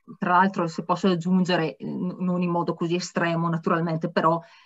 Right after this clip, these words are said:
questa dinamica, come dire, del padre fedele funzionario asburgico, del figlio che,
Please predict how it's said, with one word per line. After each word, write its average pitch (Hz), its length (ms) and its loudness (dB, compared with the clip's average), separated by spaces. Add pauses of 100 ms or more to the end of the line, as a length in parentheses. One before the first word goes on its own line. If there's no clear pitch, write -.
(140)
questa 175 260 2
dinamica, 165 1080 2
come 175 180 -2
dire, 170 220 -2
del 165 420 -2
padre 160 760 0
fedele 165 540 0
funzionario 170 600 -2
asburgico, 170 600 2
del 160 180 -2
figlio 175 440 -2
che, 165 380 0